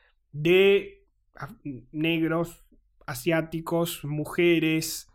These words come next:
y otros grupos que hasta ese momento no habían sido representados, y un poco abrió el camino para que más adelante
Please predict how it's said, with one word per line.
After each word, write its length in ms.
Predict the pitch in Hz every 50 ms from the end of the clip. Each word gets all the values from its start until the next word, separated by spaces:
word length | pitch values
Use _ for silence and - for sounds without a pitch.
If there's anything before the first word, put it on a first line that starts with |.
| _ _ _ _ _ _ -
y 200 | 185 170 170 175
otros 420 | 196 202 196 - 196 196 196 196
grupos 540 | 208 208 208 202 208 - 208 208 208 208 - -
que 300 | - 190 196 208 214 180
hasta 260 | 156 143 - - 170
ese 240 | 180 175 - 202 185
momento 520 | 180 175 175 175 185 202 202 196 214 185
no 140 | 170 160 160
habían 300 | 156 160 165 170 165 170
sido 300 | 170 - 175 175 180 170
representados, 800 | 175 185 180 180 180 165 185 190 185 196 196 214 220 214 214 -
y 40 | 175
un 120 | 170 170
poco 220 | 190 196 196 208
abrió 300 | 190 185 180 175 185 185
el 160 | 196 196 190 -
camino 720 | - 185 180 185 190 196 196 190 196 208 208 208 208 -
para 320 | 175 175 165 170 175 170
que 320 | - 175 170 180 190 196 165
más 320 | 165 160 160 165 - -
adelante 1040 | 185 165 165 165 165 170 175 170 170 170 170 170 170 175 175 180 185 190 185 -